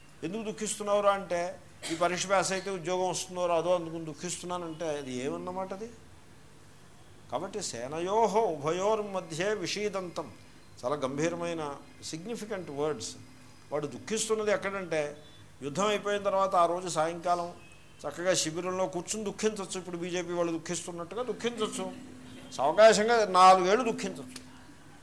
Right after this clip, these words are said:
ఎలక్షన్ ముందు దుఃఖిస్తూ కూర్చుంటే ఎలాగా? ఎలక్షన్ ముందు పని చేయాలి,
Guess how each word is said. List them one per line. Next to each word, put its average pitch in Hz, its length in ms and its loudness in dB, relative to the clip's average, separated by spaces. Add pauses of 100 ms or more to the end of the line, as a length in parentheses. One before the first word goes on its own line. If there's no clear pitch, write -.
(2000)
ఎలక్షన్ 170 500 0
ముందు 269 280 0
దుఃఖిస్తూ 277 320 -4
కూర్చుంటే 277 360 -4
ఎలాగా? 285 300 -4 (840)
ఎలక్షన్ 131 320 -6
ముందు 269 220 -4
పని 214 280 0
చేయాలి, 160 520 -2